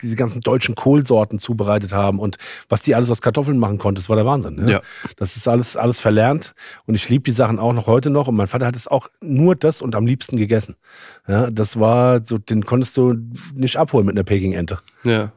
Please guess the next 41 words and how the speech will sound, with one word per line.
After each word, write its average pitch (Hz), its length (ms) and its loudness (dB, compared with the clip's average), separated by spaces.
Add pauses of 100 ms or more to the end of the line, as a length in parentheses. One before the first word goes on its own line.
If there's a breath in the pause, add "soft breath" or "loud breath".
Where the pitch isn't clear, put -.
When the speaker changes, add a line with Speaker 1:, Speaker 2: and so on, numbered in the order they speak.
Speaker 1:
Da 101 100 0
hat 104 100 0
er 113 180 0
einfach 113 220 -2
keinen 117 180 -2
Bock 127 160 -8
drauf 107 160 0
gehabt. 90 200 0
Na 101 60 -2
klar, 135 200 2
dieses 104 220 -2
klassische, 127 300 0
was 113 100 0
der - 80 -4
Bauer 123 220 4
nicht 120 140 0
kennt, 117 200 0
frisst 131 220 0
er 156 60 4
nicht. 180 180 -2 (840 loud breath)
Ähm, 117 240 4
aber 110 120 2
da 101 140 2
hatte 117 140 -2
ich's 123 120 -4
tatsächlich 131 400 0
schwierig. 160 520 2
Ähm, 120 380 2
aber 110 240 -4
zum 113 140 -6
Glück 123 260 -4
hatte 117 140 -2
ich - 60 -10
dann 110 120 0
den 104 100 0
Opa 120 200 2
auf 117 120 2
der 113 120 -2
anderen 117 180 0
Seite, 110 260 0
der, 104 400 0